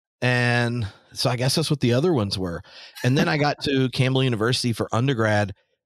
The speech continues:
and realized that a lot of other Baptists weren't really down with, uh, the abil-, like, the spiritual giftedness of females. Um, they had a, a deep commitment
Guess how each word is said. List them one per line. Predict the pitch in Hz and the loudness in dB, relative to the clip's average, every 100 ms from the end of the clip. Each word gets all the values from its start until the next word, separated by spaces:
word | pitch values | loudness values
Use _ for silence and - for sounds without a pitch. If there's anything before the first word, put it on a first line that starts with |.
| _ | _
and | 113 113 110 | 0 0 2
realized | 127 123 117 113 107 | 2 2 2 0 0
that | 107 | 0
a | |
lot | 104 101 113 | 2 2 2
of | 127 | 2
other | 123 143 | 2 0
Baptists | 104 104 92 101 - - _ _ _ - | 2 0 0 -2 -4 -8 _ _ _ -6
weren't | 104 113 120 | 0 0 2
really | 113 120 104 | 2 2 2
down | 101 104 107 113 98 - _ _ _ _ | 2 2 0 -2 -6 -10 _ _ _ _
with, | 110 113 110 107 107 98 | -2 2 2 2 0 0
uh, | 104 104 104 101 | 0 2 0 0
the | 104 | 0
abil-, | 101 104 107 - - | 0 0 -2 -4 -4
like, | 101 95 _ _ _ _ _ | -2 -2 _ _ _ _ _
the | 110 | -8
spiritual | - 110 107 113 101 | -4 0 0 0 -2
giftedness | 98 101 110 98 107 113 - | -2 -2 -4 -2 -2 -2 -4
of | 104 | -6
females. | - 101 101 104 110 120 - _ _ _ _ _ | -4 -4 0 0 -2 -4 -10 _ _ _ _ _
Um, | 101 98 98 95 80 - _ _ 101 | -2 0 0 -4 -8 -14 _ _ -4
they | 98 | 0
had | 104 | 2
a, | 101 90 - _ - | 2 -2 -8 _ -2
a | 98 95 | 0 0
deep | 87 101 98 - | -2 -2 -4 -4
commitment | 107 98 95 104 107 | -2 -2 -2 -2 -2